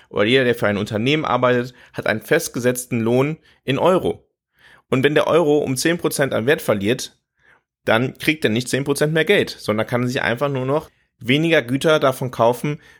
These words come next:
welche aus dem Ausland importiert werden, beispielsweise Benzin. Auch Urlaube im außereuropäischen Ausland dürften für viele Menschen unerschwinglicher werden. Und es hat noch zwei weitere Implikationen. Erstens,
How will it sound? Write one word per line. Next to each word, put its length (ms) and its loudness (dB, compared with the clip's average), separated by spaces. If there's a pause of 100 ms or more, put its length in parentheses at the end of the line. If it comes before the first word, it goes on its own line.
welche 500 0
aus 140 0
dem 80 -4
Ausland 440 0
importiert 460 0
werden, 240 0 (160)
beispielsweise 760 -2
Benzin. 640 -4 (400)
Auch 320 -2
Urlaube 580 2
im 160 -4
außereuropäischen 800 0
Ausland 480 -2 (280)
dürften 320 0
für 120 0
viele 300 0
Menschen 500 -2 (180)
unerschwinglicher 800 0
werden. 360 0 (480)
Und 220 2
es 100 -4
hat 100 -2
noch 120 0
zwei 380 2
weitere 420 2
Implikationen. 880 -4 (300)
Erstens, 600 -6